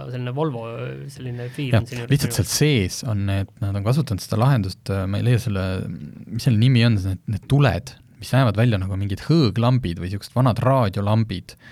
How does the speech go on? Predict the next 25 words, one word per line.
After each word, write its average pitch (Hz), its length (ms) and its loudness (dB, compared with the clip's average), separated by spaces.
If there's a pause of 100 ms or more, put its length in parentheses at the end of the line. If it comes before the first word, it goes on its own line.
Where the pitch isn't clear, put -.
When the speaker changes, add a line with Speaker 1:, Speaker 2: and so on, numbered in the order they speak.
(380)
Speaker 2:
ja 104 80 -2
kõik 113 240 2
see - 80 -2
sellised 90 400 -8
pronksiad 123 600 0 (100)
toonid 104 400 0
ja 104 80 -4
siis, 107 160 -10
noh, 113 160 0
ma 139 140 2 (260)
Speaker 1:
Oota, 214 220 0 (240)
okei, 185 260 -2
aga 139 160 0
see 220 220 0
on 175 80 0
nüüd 135 100 -2
tegelikult 135 640 -4
ju 135 100 -4
erinevalt 127 560 -2
sellest 127 400 -10
Subarust, 123 640 -2
äh, 143 160 -4
on 135 220 -4
see 131 100 -6 (240)
kõigelt 156 560 -6